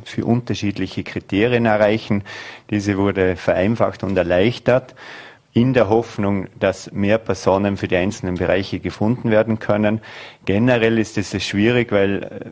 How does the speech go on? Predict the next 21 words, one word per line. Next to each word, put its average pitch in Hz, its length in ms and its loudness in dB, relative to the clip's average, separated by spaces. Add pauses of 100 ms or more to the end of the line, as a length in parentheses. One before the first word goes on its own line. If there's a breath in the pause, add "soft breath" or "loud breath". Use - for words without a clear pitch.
(120)
wir 107 220 0
leben 104 300 -2
in, 95 160 -4
auch 98 300 0
international 95 920 0
in 98 140 -2
einem 95 280 0
Wettbewerb. 101 580 0
Es 95 140 -6
gibt - 200 -8
viele 117 320 0
Regionen 92 580 0
innerhalb 98 480 -2
von 95 340 -6
Europa, 98 720 0 (380 loud breath)
wo 95 80 0
einen 95 240 0
Arbeitskräfte- 98 760 0
und 92 120 -4
Fachkräftebedarf 95 1080 0
haben. 104 440 2